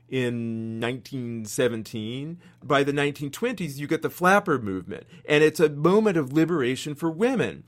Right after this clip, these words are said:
Now, there's more going on than the pandemic, of course. There's also World War One, uh, and, and, and that changed the relationship between women and the economy.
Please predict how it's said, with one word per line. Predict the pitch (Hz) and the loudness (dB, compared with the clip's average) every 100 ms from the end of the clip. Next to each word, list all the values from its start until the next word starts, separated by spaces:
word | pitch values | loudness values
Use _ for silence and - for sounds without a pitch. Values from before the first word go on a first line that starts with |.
| _ - | _ -8
Now, | 170 175 170 - | 0 2 0 -2
there's | 165 165 | -2 -2
more | 190 294 240 | 0 4 6
going | 185 135 127 | 4 0 0
on | 117 | -2
than | 110 | -2
the | 110 | -4
pandemic, | 151 156 240 170 113 | -4 -2 0 0 -2
of | 98 | -8
course. | - 98 | -6 -6
There's | - 123 | -4 -2
also | 127 131 131 | -2 -2 -4
World | 101 98 104 101 | -4 -6 -6 -6
War | 101 | -6
One, | 127 165 151 - - _ - | -2 -2 -2 -8 -20 _ -4
uh, | 120 117 | 0 2
and, | - 123 | 2 -2
and, | 113 117 - | -2 -6 -4
and | 117 107 104 | -6 -2 4
that | 139 180 - | 8 6 4
changed | - 120 107 104 90 | -6 -4 -4 -8 -8
the | 117 | -4
relationship | 110 117 120 110 113 127 | 0 0 0 -4 -10 -10
between | 104 104 113 104 | -10 -10 -8 -2
women | 123 107 101 | -2 -2 -4
and | 92 | -6
the | |
economy. | 92 92 85 80 | -8 -8 -10 -10